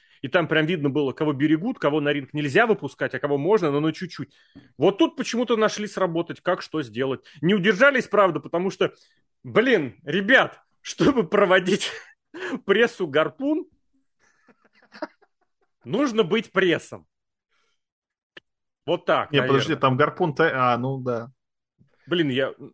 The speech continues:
Speaker 1: ну
Speaker 2: Там
Speaker 1: вот,
Speaker 2: ещё
Speaker 1: да.
Speaker 2: Никитину проводили «Гарпун».
Speaker 1: Я знаю, слушай, я, может, что-то напутал.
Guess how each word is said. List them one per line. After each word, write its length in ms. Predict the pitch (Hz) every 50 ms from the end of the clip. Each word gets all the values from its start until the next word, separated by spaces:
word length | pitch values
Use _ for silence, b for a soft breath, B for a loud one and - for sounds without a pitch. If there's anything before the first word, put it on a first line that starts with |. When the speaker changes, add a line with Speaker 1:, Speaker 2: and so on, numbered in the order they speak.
| _ _ _ _ _ -
Speaker 1:
ну 180 | 170 190 220 202
Speaker 2:
Там 140 | 175 151 -
Speaker 1:
вот, 80 | - 123
Speaker 2:
ещё 120 | - 160
Speaker 1:
да. 60 | 160
Speaker 2:
Никитину 420 | 165 165 - 220 196 - 135 127 127
проводили 440 | 131 - 123 123 123 120 123 113 117
«Гарпун». 460 | 117 120 120 123 - 127 127 131 - _ _ _ _ _ _ _ _ _ _ _ _ _ _ _ _ _ _ _ _ _ _ _ _ _ _ _ _ _ _ _ _ _ _ _ _ -
Speaker 1:
Я 200 | 117 147 143 127
знаю, 260 | 135 147 147 143 -
слушай, 300 | - - 151 - - 120
я, 80 | 143
может, 200 | 143 139 - -
что-то 220 | - 156 - - 143
напутал. 480 | 139 - - 262 - - 113 95 -